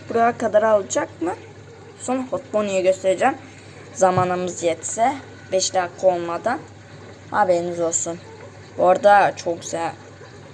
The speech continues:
foşur foşur yapıyor. Ben bu şu an maaşlıkta memnunum. Eğer daha kayıt sesi devam ederse, inşallah etmezse ama ederse diyelim ki,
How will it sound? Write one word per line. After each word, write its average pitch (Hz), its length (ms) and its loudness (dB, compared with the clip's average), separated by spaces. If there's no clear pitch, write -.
foşur 175 280 -8
foşur 180 380 -10
yapıyor. 190 440 -4
Ben 302 240 -2
bu 381 40 -6
şu - 260 -4
an 294 160 0
maaşlıkta 262 960 0
memnunum. 254 560 -2
Eğer 233 420 0
daha 233 240 2
kayıt 233 320 -2
sesi 220 520 0
devam 202 360 6
ederse, 247 600 2
inşallah 208 720 0
etmezse 202 560 -4
ama 240 240 2
ederse 190 800 4
diyelim 175 360 -2
ki, 294 200 0